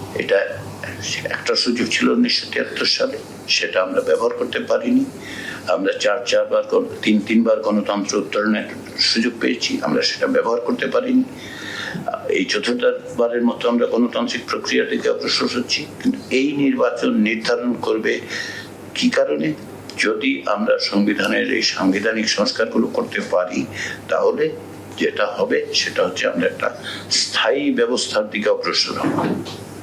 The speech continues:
এবং সেটা নিশ্চিত করা আমার কাছে মনে হচ্ছে। তার জন্য অতীতে গত এক বছরের বেশি সময় ধরে এই সরকার বিভিন্ন সময় যে পরিস্থিতি মোকাবেলা করেছে এবং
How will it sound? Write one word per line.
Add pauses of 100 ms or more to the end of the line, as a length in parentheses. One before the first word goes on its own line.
(280)
এবং (120)
সেটা
নিশ্চিত
করা
আমার
কাছে
মনে
হচ্ছে। (100)
তার
জন্য (1040)
অতীতে
গত (360)
এক
বছরের
বেশি
সময়
ধরে
এই
সরকার
বিভিন্ন
সময়
যে (1000)
পরিস্থিতি
মোকাবেলা
করেছে
এবং